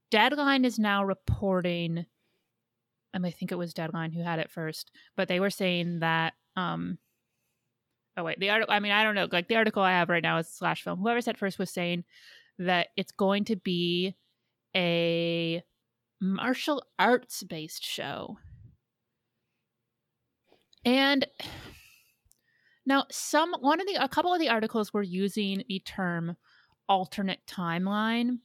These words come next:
Uh, yeah, it was Deadline who was using the word alternate timeline, but that doesn't seem to be alternate timeline in the way that fandom uses alternate timeline to mean, like, a parallel universe, like a what if like, I don't think Star Wars is ever gonna do that in a T V show.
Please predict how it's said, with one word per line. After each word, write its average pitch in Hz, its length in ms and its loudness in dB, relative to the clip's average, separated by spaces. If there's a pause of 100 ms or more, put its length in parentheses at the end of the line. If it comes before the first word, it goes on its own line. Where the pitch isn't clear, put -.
(600)
Uh, 196 120 0
yeah, 233 180 6
it 185 60 2
was 196 200 2
Deadline 170 360 -2
who 180 60 -4
was 170 140 -4
using 165 220 -6
the 160 60 -6
word 160 200 -4
alternate 160 400 -6
timeline, 170 460 -6 (420)
but 233 220 6 (720)
that 254 280 4
doesn't 294 360 2
seem 247 220 0
to 226 80 0
be 208 180 0
alternate 196 440 0
timeline 185 420 0
in 175 80 -2
the 170 80 -4
way 165 160 0
that 160 120 -2
fandom 170 460 -6
uses 165 320 -2
alternate 190 400 -2
timeline 185 560 0
to 185 100 -8
mean, 170 160 -2
like, 156 180 -4
a 170 40 -6
parallel 160 400 -6
universe, 165 560 -4
like 160 140 -10
a 170 80 -2
what 151 260 -2
if 151 380 -4 (920)
like, 185 180 -4
I 208 100 6
don't 202 140 0
think 196 140 -2
Star 190 200 2
Wars 175 120 0
is 175 160 -4
ever 175 180 0
gonna 160 180 0
do 170 160 -2
that 156 200 0
in 160 60 -4
a 165 60 -2
T 185 140 -8
V 175 120 -2
show. 190 260 2